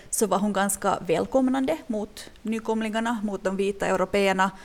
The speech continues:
Ehm, Nehanda ska ursprungligen ha liksom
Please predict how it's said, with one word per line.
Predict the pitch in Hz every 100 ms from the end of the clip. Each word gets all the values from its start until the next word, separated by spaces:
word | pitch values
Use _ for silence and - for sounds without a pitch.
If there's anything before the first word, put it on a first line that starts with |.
| - - -
Ehm, | 196 196 185 - - -
Nehanda | 208 196 208 190 165
ska | 190 - 180
ursprungligen | 185 - 208 202 175 170 175
ha | 180
liksom | 156 - - - -